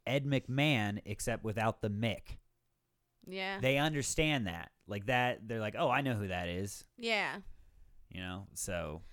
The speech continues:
Speaker 2: But it doesn't sound the same, which is weird.
Speaker 1: It doesn't. And it's why people mispronounce it all the time, too.
Speaker 2: I know. Fuck you,
Speaker 1: Mahan,
Speaker 2: Ed Mc-, Ed
Speaker 1: Mahan,
Speaker 2: McMahon.
Speaker 1: Man, Mahone, Mohan. I get Mohan
Speaker 2: I get that a lot,
Speaker 1: a
Speaker 2: too.
Speaker 1: lot.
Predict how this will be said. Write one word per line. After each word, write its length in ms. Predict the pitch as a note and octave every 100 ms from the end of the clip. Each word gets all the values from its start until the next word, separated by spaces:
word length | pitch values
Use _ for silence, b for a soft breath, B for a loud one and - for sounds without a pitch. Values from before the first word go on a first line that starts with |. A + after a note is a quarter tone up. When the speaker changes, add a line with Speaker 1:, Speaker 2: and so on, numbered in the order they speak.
| b -
Speaker 2:
But 100 | B3
it 160 | C4+
doesn't 380 | C4+ C4+ D4+ C4
sound 340 | C#4+ D4 C4
the 80 | E3+
same, 320 | E3+ E3+ C#3+ D#3+
which 200 | F3 G3
is 160 | F#3
weird. 400 | A3 E3+ G2 F3
Speaker 1:
It 180 | - B2+
doesn't. 460 | F3 F#3+ G#2 D#2 - -
And 160 | B2 C3
it's 420 | A#2+ B2 G2+ -
why 220 | B2+ C3
people 280 | C#3 C#3 B2+
mispronounce 580 | C3 A#2+ - G#2+ A2+ -
it 60 | F2
all 100 | E2
the 80 | D2+
time, 260 | F#2 E2+
too. 140 | - F#2
Speaker 2:
I 120 | G#3+
know. 340 | B3 A3 D3+ -
Fuck 80 | F#3
you, 40 | C4+
Speaker 1:
Mahan, 340 | C#4+ C4 B2+
Speaker 2:
Ed 260 | C3 A#2+ -
Mc-, 60 | A2
Ed 40 |
Speaker 1:
Mahan, 500 | A2+ A#2 A#2+ A#2+ A#2
Speaker 2:
McMahon. 260 | A#2+ - A2+
Speaker 1:
Man, 520 | A2 A#2 A#2+ A#2+ A#2+ - - -
Mahone, 680 | F#2+ F#2 A2 B2 A#2+ A#2 B2+ - - - _ _ - -
Mohan. 680 | G#2 A2 B2+ A#2 A#2 A#2+ A#2+ C3
I 60 |
get 180 | F3 D#3+
Mohan 800 | B2+ B2 C#3 E3+ F#3 C3 G#2 G2
Speaker 2:
I 120 | G4
get 200 | A#4+ B4+
that 180 | B4 A#4+ A4
a 320 | G#4 G4+ A#2
lot, 100 | A#2+ A#2
Speaker 1:
a 20 |
Speaker 2:
too. 60 | A#2
Speaker 1:
lot. 540 | B2 A#2+ F2 - -